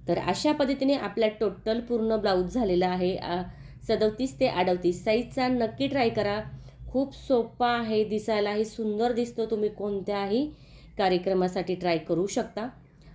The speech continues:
आता फिटिंग म्हटलं की मागे पुढे जर खूण आलं तर मध्य पकडायचं, नाही आलं तर त्याच्यावर घेतलं तरी चालेल. आता इथे फिटिंगचं बघायचं आहे, साडेसहा आणि साडेपाच यावरती आपण या ठिकाणी खुणा करायच्या आणि फिटिंग करून घ्यायची.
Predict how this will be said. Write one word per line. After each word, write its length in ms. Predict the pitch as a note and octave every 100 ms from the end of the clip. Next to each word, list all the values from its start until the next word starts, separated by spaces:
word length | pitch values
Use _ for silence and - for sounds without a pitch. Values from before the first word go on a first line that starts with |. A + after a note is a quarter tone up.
| -
आता 200 | F#3 C4
फिटिंग 460 | - C#4 D4+ D#4+
म्हटलं 340 | D#4+ E4+ D4 D4
की 140 | D4
मागे 280 | C#4 C4+ B3+
पुढे 220 | B3+ B3+
जर 140 | A#3 A#3+
खूण 140 | C4
आलं 160 | A#3+ G#3+ G#3
तर 60 |
मध्य 300 | C4 D4 G#3+
पकडायचं, 560 | - D3+ D3+ C#3+ D#3+ D#3+
नाही 180 | F3 F#3
आलं 180 | F3+ F#3
तर 40 |
त्याच्यावर 340 | F3+ F3 F3 E3+
घेतलं 260 | F#3+ F#3+ D3
तरी 180 | D#3 C4+
चालेल. 540 | - C4 E3+ E3 D#4+ - - - - - - - -
आता 200 | F#3+ C#4
इथे 240 | D4 D#4
फिटिंगचं 540 | D4+ C4+ B3 A3+ A3
बघायचं 340 | F3+ D#3+ D3 F3
आहे, 40 |
साडेसहा 680 | G3+ C4 A3 A#3 A#3 B3+ C4 - -
आणि 160 | F3
साडेपाच 680 | G#3 C#4 G3 D#3 C3+ B2 - F3
यावरती 380 | E3 D3 C#3+
आपण 280 | D3+ - C#4+ F4 - _ _ _ _ _ _ _ _ _ _ _
या 120 | D#3 D3+
ठिकाणी 380 | F3 E3+ D#3+ A#3+
खुणा 240 | C4+ G3+
करायच्या 540 | D#3 D3+ C#3 C#3+ B3 -
आणि 160 | F#3+
फिटिंग 300 | A3+ G#3+ B3+
करून 340 | E4+ E4 G#3 E3
घ्यायची. 340 | F3+ D3 -